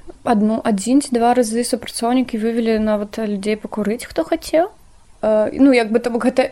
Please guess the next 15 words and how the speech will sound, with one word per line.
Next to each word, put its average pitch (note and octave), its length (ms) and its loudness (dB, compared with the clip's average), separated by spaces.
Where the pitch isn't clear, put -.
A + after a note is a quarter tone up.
некая A#3+ 320 0
ва-, A#3 220 4
вальяжнасць B3 680 4
такая, A3+ 360 2
дайшло A#3 420 0
да A3+ 80 -6
таго, A3+ 280 0
што - 180 -10
там A3+ 200 2
дзяўчаты A3+ 1000 2
пр-, A#3 280 -2
прасілі A#3+ 360 0
іх - 80 -6
піцу C#4 360 -2
замовіць, C4 580 0